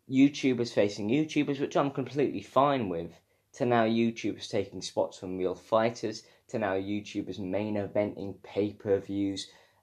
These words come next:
that the, these companies just throw out there. And, and, and the thing is,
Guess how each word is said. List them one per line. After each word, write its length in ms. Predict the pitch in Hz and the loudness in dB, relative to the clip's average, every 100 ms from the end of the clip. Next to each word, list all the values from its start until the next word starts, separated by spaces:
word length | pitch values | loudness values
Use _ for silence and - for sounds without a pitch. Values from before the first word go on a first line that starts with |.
| _ - - | _ -14 0
that 320 | 101 85 - _ _ _ _ - | 2 2 -4 _ _ _ _ -8
the, 220 | 107 101 - | -4 -4 -6
these 200 | 98 101 - | -6 -6 -6
companies 720 | - - 123 120 95 87 85 | -8 -4 -4 -4 -10 -10 -12
just 160 | - - _ - | -18 -20 _ -16
throw 320 | - 110 104 | 2 6 6
out 300 | 101 101 - | 6 2 -2
there. 260 | 80 69 - _ _ _ - | -4 -4 -8 _ _ _ 2
And, 320 | 113 117 - _ _ _ _ - | 2 2 -2 _ _ _ _ -12
and, 460 | 123 - 143 127 | -6 0 -2 0
and 180 | - 127 | -2 -2
the 60 | 127 | -2
thing 180 | 156 123 | 0 0
is, 160 | 110 | -2